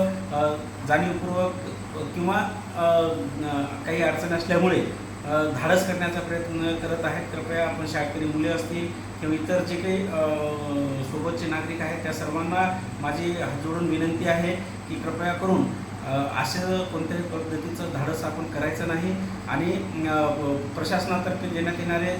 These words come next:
जे काही, अ, सूचना आहेत, अ, त्या सूचनासुद्धा आपण जास्तीत जास्त न-, अ, लोकांपर्यंत पाठवायच्या आहेत आणि आपणसुद्धा स्वतः,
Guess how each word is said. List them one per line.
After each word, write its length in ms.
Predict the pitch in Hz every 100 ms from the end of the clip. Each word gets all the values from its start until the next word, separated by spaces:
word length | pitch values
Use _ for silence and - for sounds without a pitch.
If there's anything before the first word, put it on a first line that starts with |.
| 160
जे 60 |
काही, 280 | 160 180 185 185 - - -
अ, 60 | 147 143 143 139 131 - -
सूचना 320 | 151 185 190
आहेत, 320 | 180 185 190 - - -
अ, 160 | 143 147 147 180
त्या 120 | 180
सूचनासुद्धा 600 | 190 190 180 175 180 180
आपण 600 | 156 147 147 175 170 139
जास्तीत 260 | 151 156
जास्त 220 | 170 180 175
न-, 320 | 160 160 151 151 151 151
अ, 280 | 151 147 143
लोकांपर्यंत 540 | 143 151 170 165 175
पाठवायच्या 560 | 170 175 160 165 165 165
आहेत 200 | 165 170
आणि 180 | 170 170
आपणसुद्धा 460 | 156 160 170 - 165
स्वतः, 540 | 165 139 160 180 185